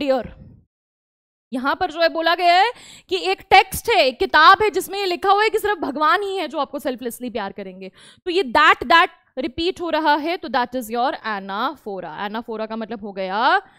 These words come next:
रिपीटिशन, जब होता है किसी शब्द का कॉन्सेक्यूटिव लाइंस में। कॉन्सेक्यूटिव लाइन यानी एक लाइन के बाद दूसरी लाइन।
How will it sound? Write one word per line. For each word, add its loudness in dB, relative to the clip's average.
रिपीटिशन, -8
जब -4
होता -2
है 0
किसी -6
शब्द -4
का 4
कॉन्सेक्यूटिव -2
लाइंस 0
में। -2
कॉन्सेक्यूटिव -4
लाइन 0
यानी -2
एक -4
लाइन 2
के -2
बाद 8
दूसरी 0
लाइन। 4